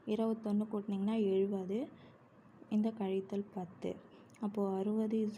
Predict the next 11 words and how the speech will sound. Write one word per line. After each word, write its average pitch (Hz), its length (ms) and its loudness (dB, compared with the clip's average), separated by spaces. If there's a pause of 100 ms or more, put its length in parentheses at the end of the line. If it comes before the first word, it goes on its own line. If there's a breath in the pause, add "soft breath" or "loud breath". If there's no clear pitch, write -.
equal 190 360 -2
to 240 60 2 (100)
எழுபதுல 214 340 0 (220)
பத்து 196 260 -4
போச்சுன்னா 202 360 -2 (100)
அறுபது. 180 420 -2 (920 loud breath)
அப்போ 214 200 0
ரெண்டுமே 214 340 4 (120)
அறுபது 202 400 0
வந்திருக்கனால 196 680 -2 (140)
அவங்க 214 200 2